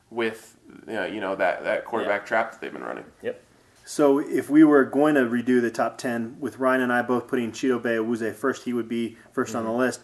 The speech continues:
Speaker 3: Any concern that he could potentially leave early for the N F L? Andrew Hobner tweeted out, this is going back, I think, the Oregon State week, about the fact that he might leave early for the N F L. And at that point, I was like, no, the chances of that happening are very little. But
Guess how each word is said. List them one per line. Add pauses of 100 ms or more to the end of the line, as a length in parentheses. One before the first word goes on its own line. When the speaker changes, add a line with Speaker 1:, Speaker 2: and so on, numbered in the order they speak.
(760)
Speaker 3:
Any
concern (120)
that
he
could
potentially
leave
early
for
the
N
F
L?
Andrew
Hobner
tweeted
out,
this
is (180)
going
back,
I
think,
the
Oregon
State
week,
about
the
fact
that
he (540)
might
leave
early
for
the
N
F
L.
And
at
that
point,
I
was
like,
no,
the
chances
of
that
happening
are
very
little.
But